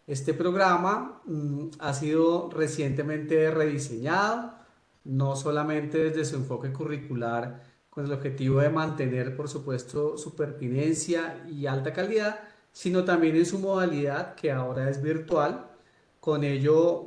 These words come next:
buscamos, por supuesto, ampliar nuestra cobertura y llegar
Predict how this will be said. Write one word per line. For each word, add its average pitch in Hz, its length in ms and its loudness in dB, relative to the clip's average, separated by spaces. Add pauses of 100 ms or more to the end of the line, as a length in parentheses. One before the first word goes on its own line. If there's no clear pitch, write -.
buscamos, 139 560 -2
por 156 160 -2
supuesto, 147 640 -2
ampliar 143 800 0
nuestra 156 280 -6
cobertura 135 520 -2
y 139 40 -4
llegar 131 680 -4